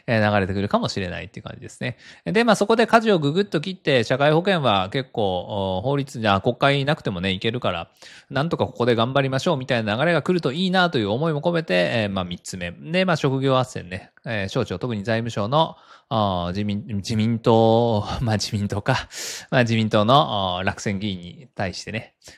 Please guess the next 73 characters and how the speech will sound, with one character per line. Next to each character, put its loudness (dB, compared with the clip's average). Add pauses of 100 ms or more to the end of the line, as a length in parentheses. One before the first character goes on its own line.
(120)
え -4
ー、 -6
ま -2
あ、 -2
職 0
業 2
斡 2
旋 -6
を 2
大 -2
き -16
く -12
し -12
て 0
る 0
っ -4
て -8
い -2
う -4
の -2
は -2
あ -2
る -4
で -12
し -14
ょ -8
う -14
と。 -8
あ -2
と 2
は 2
ス -12
キ -2
ャ 0
ン -4
ダ -2
ル -6
祭 -10
り -6
ね。 -12
ま -6
あ、 -8
三 -2
年 0
前 2
の -2
よ -2
う -2
に -6
ス -12
キ -6
ャ -6
ン -10
ダ -6
ル -6
祭 -6
り 0
は 0
来 -6
る -2
と -10 (500)
思 -6
っ -10
て -8
い -8
ま 0
す。 -8
で、 4
最 2
後、 0 (260)
選 -8
挙 -14
と。 -18